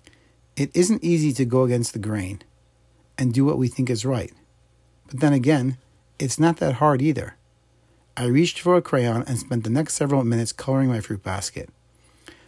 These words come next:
I am proud to say that if you had come to my house, you would have seen, hanging on the fridge, nestled between a purple horse and a green fire truck, a blue orange, a pink banana, and a rainbow apple.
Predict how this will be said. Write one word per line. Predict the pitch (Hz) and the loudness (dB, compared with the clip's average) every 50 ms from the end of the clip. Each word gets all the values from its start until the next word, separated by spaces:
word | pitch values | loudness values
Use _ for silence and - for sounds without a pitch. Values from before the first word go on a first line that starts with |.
| _ _ - | _ _ -10
I | - 117 | -8 -6
am | 113 107 | -6 -8
proud | - - 139 143 160 160 | -4 -2 0 2 2 0
to | - 135 | 0 -4
say | - - 131 123 131 | -2 0 0 0 0
that | 117 117 | 0 -4
if | 98 - - | -6 -4 -4
you | 120 | -4
had | 113 110 - | -4 -4 -4
come | - 139 151 147 | -4 -4 -2 -2
to | - 165 | 0 2
my | 160 160 | 2 2
house, | 143 123 127 120 123 - - - - | 2 2 0 -2 -4 -6 -8 -12 -8
you | - 120 120 | -4 -2 0
would | 135 143 | 0 0
have | 156 - | 0 0
seen, | - - - 120 113 110 117 - _ _ _ _ _ _ _ | -2 -2 -2 0 0 -2 -4 -6 _ _ _ _ _ _ _
hanging | - - 120 123 135 143 | -8 -4 0 2 2 2
on | 139 139 151 | 2 2 2
the | 160 143 | 2 0
fridge, | - - 117 113 110 110 | 0 0 0 0 -2 -2
nestled | 110 110 113 117 135 143 139 - 175 156 | -2 -2 0 0 0 0 0 -2 -2 -2
between | 147 143 131 131 135 123 | -2 -4 0 2 2 2
a | 117 104 | 2 0
purple | - - 143 135 - 175 151 123 | -2 -4 -6 -4 -4 -6 -4 0
horse | 135 127 123 139 135 - - - - - _ - - - - _ _ - | 0 0 2 0 -2 -4 -6 -10 -14 -20 _ -20 -20 -20 -20 _ _ -8
and | 120 113 | -6 -6
a | 110 | -4
green | 98 117 135 156 | 0 2 2 2
fire | 143 - 135 131 127 | 2 2 2 2 2
truck, | 123 - - 123 120 123 - - - - - - _ _ _ _ _ _ | 2 0 0 -2 -2 -4 -8 -14 -18 -18 -20 -20 _ _ _ _ _ _
a | - - | -10 -10
blue | 90 90 104 110 139 151 | -8 -6 0 2 2 2
orange, | - 139 135 127 127 127 123 123 - - - - _ _ _ _ - | 4 2 2 2 2 0 0 -2 -4 -6 -12 -20 _ _ _ _ -12
a | 117 107 | -12 -12
pink | - - 151 165 156 - | -4 -2 0 0 0 0
banana, | - 147 135 123 120 120 120 117 123 - _ _ - | 0 0 2 2 2 0 0 -2 -4 -8 _ _ -10
and | 123 113 | -8 -6
a | 101 98 | -6 -4
rainbow | 101 113 120 123 127 120 117 107 | -2 0 0 2 2 2 0 -2
apple. | - 92 95 - - 90 95 - | -2 -4 -6 -8 -10 -12 -12 -14